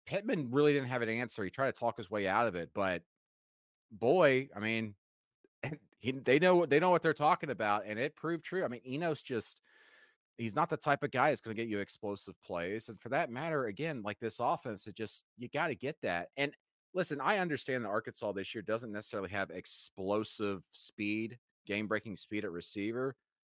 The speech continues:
but guys like Isaac TeSlaa, those are guys that you, they should be utilized a little bit more to attack the linebackers, get behind them. I mean, I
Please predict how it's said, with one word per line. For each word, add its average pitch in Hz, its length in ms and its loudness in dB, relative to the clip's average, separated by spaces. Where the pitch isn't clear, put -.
but 135 140 2
guys 226 240 4
like 175 160 -2
Isaac 151 380 0
TeSlaa, 165 680 -2
those 226 260 2
are 226 100 4
guys 127 440 4
that 110 100 -2
you, 151 240 -6
they 135 100 2
should 123 200 -6
be 120 80 -6
utilized 107 640 2
a 101 40 -8
little 117 200 0
bit 98 200 0
more 92 460 0
to 113 100 -2
attack 120 380 0
the 147 80 -2
linebackers, 110 720 -2
get 113 220 -4
behind 104 480 -2
them. 101 180 -6
I - 20 -12
mean, 113 140 0
I 156 160 4